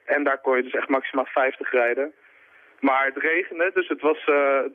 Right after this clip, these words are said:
nou ja, het maakte de omstandigheden ook wat moeilijker allemaal. En ik heb dus ook tot twee keer toe een ongeluk gezien, waarvan één met, eh, ja, dodelijke afloop.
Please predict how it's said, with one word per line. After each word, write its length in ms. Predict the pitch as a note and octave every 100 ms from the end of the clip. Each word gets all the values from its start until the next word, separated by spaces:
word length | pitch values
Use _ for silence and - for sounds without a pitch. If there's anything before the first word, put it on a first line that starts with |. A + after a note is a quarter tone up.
| -
nou 160 | - D#3+
ja, 20 |
het 120 | A#2+ C3
maakte 400 | D3+ D3 D#3 C#3+
de 80 |
omstandigheden 640 | C#3+ C#3+ E3 D#3 D3+ C#3+ C#3
ook 100 | C3+
wat 100 | C3
moeilijker 420 | D3 E3 F3 D#3
allemaal. 500 | D3+ D3 D3 D#3+ - - - - - _
En 380 | D3+ D3+ D3+ C#3+ _
ik 140 | D3
heb 140 | D#3+ D#3
dus 100 | D3+
ook 280 | D3 D3 -
tot 240 | - D3 -
twee 200 | D3+ D#3
keer 120 | -
toe 120 | E3
een 60 | D#3 D3+
ongeluk 280 | E3 C#3 B2
gezien, 380 | C3 B2+ C#3 E3+
waarvan 340 | D3+ C#3+ C#3
één 320 | B2+ C3+ C#3
met, 240 | C3+ C#3 C#3
eh, 220 | C3+ C3 B2+ B2+ -
ja, 240 | - C#3+ A2
dodelijke 360 | C3 C3 C3
afloop. 500 | A#2+ D3 B2+ B2 -